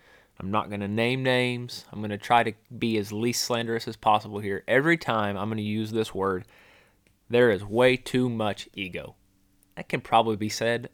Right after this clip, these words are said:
about a lot of industries. There's way too much ego. And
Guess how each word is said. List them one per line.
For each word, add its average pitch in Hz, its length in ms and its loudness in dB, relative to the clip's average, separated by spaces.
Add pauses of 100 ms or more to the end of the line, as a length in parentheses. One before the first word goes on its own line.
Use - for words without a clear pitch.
about 95 240 -2
a 90 80 -2
lot 90 260 0
of 110 60 -4
industries. 123 640 -8 (840)
There's 127 220 2
way 120 340 6
too 127 200 -2
much 113 300 -4
ego. 98 460 -6 (1160)
And 104 540 0